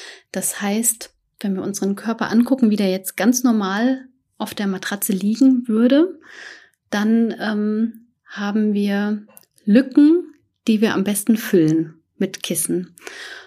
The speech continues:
Und da haben wir ein ganz flaches Kissen, zum Beispiel unter dem Kopf, damit die Wirbelsäule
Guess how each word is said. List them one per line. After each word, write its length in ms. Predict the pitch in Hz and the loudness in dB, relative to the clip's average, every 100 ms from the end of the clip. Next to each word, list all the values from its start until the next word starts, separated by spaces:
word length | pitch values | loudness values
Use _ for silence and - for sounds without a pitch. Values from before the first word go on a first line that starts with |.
| _ - | _ -2
Und 300 | 214 196 196 | 0 2 0
da 340 | 185 190 208 | -2 -2 -4
haben 240 | 214 220 | -2 0
wir 240 | 208 202 196 | 0 0 0
ein 360 | 202 190 190 190 | 0 0 0 0
ganz 200 | 190 196 | -2 -2
flaches 400 | - - 269 - | -4 -2 -2 -2
Kissen, 520 | 247 277 302 - - - | 0 4 4 2 -14 -4
zum 120 | 233 | -2
Beispiel 240 | 220 - | -2 -4
unter 140 | 202 202 | -4 -2
dem 220 | 180 185 | -4 -4
Kopf, 420 | - 294 - - - | -6 -8 -8 -10 0
damit 280 | 208 202 | 0 2
die 100 | 208 208 | 0 2
Wirbelsäule 760 | 214 226 202 196 202 214 214 | 4 2 2 -2 -2 -2 -4